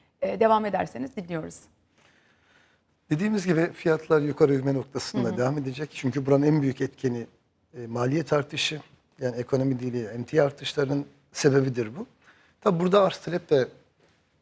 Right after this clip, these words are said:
Speaker 2: bunu konuya da girmek istiyorum. Belki süremiz ne kadar ama, e,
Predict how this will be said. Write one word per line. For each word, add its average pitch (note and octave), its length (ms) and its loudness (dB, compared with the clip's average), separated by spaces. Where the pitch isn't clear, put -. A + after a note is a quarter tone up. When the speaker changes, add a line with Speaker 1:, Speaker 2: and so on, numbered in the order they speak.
Speaker 2:
bunu C#3+ 340 0
konuya D3 200 6
da C3+ 60 2
girmek B2+ 400 -2
istiyorum. C3 380 -2
Belki C3 200 0
süremiz C3 360 -2
ne C#3+ 80 -2
kadar C3+ 280 0
ama, D3+ 180 2
e, C#3 40 -4